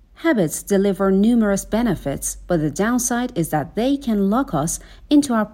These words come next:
previous patterns of thinking and acting, even when the world is shifting around us. Everything is impermanent. Life is constantly changing, so you need to periodically check in to see if your old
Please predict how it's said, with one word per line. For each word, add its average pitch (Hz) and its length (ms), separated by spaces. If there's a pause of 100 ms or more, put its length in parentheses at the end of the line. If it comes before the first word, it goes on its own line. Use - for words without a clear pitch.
previous 226 400 (120)
patterns 151 420
of 147 200
thinking 214 380 (120)
and 190 80 (140)
acting, - 320 (440)
even 175 220
when 165 140
the 143 200
world 196 340
is - 180
shifting 262 360
around 139 340 (120)
us. - 80 (640)
Everything 180 380
is 170 240
impermanent. 190 640 (580)
Life 311 240
is - 220
constantly 160 560 (160)
changing, 240 440 (300)
so - 60 (100)
you 170 140
need 190 140
to 175 220
periodically 175 680 (160)
check 277 240
in 240 100
to 208 180
see 202 160 (200)
if 170 120
your 151 220
old 262 160